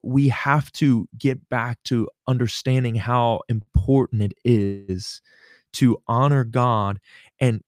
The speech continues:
his framework for the family is this: "Wives, submit to your husbands as is fitting to the Lord. Husbands, love your wives and do not be bitter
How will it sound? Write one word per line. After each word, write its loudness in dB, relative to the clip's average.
his 2
framework 0
for 0
the 0
family 0
is -2
this: -2
"Wives, 0
submit 0
to -2
your 4
husbands -2
as 2
is -6
fitting 2
to -2
the 2
Lord. 0
Husbands, 0
love 2
your 2
wives 2
and 0
do 2
not 0
be 0
bitter 4